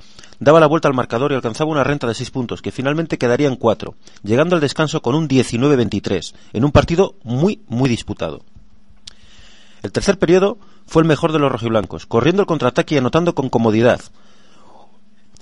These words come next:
un parcial de nueve dos en los dos primeros minutos les permitía retomar la delantera en el marcador. Los guardenses reaccionaron y volvieron a plantar cara, sin perder en ningún momento la cara al partido, y este se volvió a igualar con rentas no superiores a los tres puntos, pero los formisteño-, para los formisteños.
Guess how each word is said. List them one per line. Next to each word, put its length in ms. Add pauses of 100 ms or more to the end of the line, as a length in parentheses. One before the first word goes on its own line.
(160)
un 120
parcial 260
de 80
nueve 180
dos 200
en 60
los 100
dos 120
primeros 360
minutos 360
les 140
permitía 420
retomar 400
la 80
delantera 360
en 60
el 60
marcador. 480
Los 120
guardenses 420
reaccionaron 560 (380)
y 100
volvieron 260
a 60
plantar 380
cara, 280 (280)
sin 180
perder 240
en 60
ningún 180
momento 320
la 100
cara 180
al 40
partido, 320
y 120
este 180
se 100
volvió 220
a 20
igualar 240
con 160
rentas 320
no 60
superiores 420
a 40
los 100
tres 160
puntos, 400 (320)
pero 160
los 120
formisteño-, 600
para 160
los 120
formisteños. 580